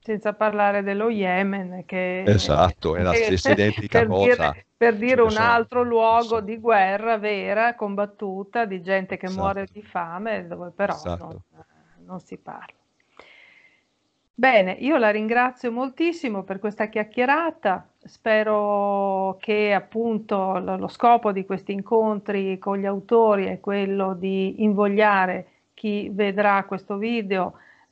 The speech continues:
Speaker 1: a acquistare il libro, leggerlo e,
Speaker 2: Grazie.
Speaker 1: e magari, eh, insomma,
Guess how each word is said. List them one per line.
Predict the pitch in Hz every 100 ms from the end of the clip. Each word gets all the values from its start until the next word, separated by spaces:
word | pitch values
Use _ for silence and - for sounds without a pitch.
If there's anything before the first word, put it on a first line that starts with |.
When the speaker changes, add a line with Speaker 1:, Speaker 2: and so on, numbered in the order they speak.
| _ _ _
Speaker 1:
a | 208 202 196 - _ -
acquistare | - 190 - 190 185
il | 208
libro, | 285 262 208 - - _ -
leggerlo | 208 220 247 220 277 285 311 285
e, | 220 202 196 190
Speaker 2:
Grazie. | 202 - -
Speaker 1:
e | 214
magari, | 226 294 226 220 262 254 226 214 202 _ _ _
eh, | 226 208 208 202
insomma, | 202 202 233 208 196 -